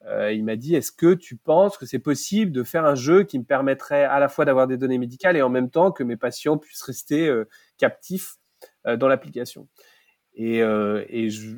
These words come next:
et, et si tu veux, il m'a pas fallu littéralement deux minutes pour me dire, « Mais effectivement, il y a un truc fantastique à faire », d'autant que je pense que c'était des réflexions que j'avais déjà eues un peu, euh, personnellement, euh, euh,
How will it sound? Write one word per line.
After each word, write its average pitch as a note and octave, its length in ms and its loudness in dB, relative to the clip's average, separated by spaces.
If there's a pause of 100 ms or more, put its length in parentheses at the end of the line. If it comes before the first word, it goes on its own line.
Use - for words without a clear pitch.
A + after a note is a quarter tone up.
et, A#2+ 300 -6 (120)
et A2+ 160 -12
si - 200 -14
tu C#3 120 -8
veux, E3+ 140 4
il B2+ 140 -2
m'a A#2 140 2
pas B2 160 4
fallu C3 320 2
littéralement A2+ 580 0
deux A2+ 140 -4
minutes C3+ 300 -2
pour A#2 120 -10
me A2+ 100 -8
dire, « A#2 160 -10
Mais G#2+ 140 -10
effectivement, A#2+ 460 -14
il A2+ 60 -8
y - 20 -10
a G#2 60 -10
un G#2 40 -12
truc A#2 320 -20 (120)
fantastique - 440 -18
à B2+ 80 -4
faire », C#3+ 180 0
d'autant B2+ 220 -4
que C#3 80 -6
je - 60 -12
pense - 180 -6
que - 60 -10
c'était - 180 -8
des B2 100 2
réflexions B2+ 520 0
que C3+ 60 -8
j'avais A2+ 200 -4
déjà A2+ 360 -2
eues A#2+ 260 -4
un G#2+ 100 0
peu, A#2+ 380 -6
euh, G2 60 -8
personnellement, G#2 840 -14
euh, - 760 -20
euh, - 80 -18